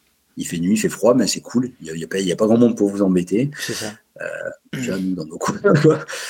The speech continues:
Speaker 1: Euh, voilà, c'est, ouais, c'est la petite bouffée, euh, voilà.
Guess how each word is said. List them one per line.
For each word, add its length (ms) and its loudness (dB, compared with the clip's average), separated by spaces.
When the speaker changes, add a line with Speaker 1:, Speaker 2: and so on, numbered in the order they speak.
Speaker 1:
Euh, 300 4
voilà, 280 8
c'est, 200 0
ouais, 100 4
c'est 140 0
la 80 -2
petite 220 -12
bouffée, 380 0
euh, 220 -2
voilà. 260 -4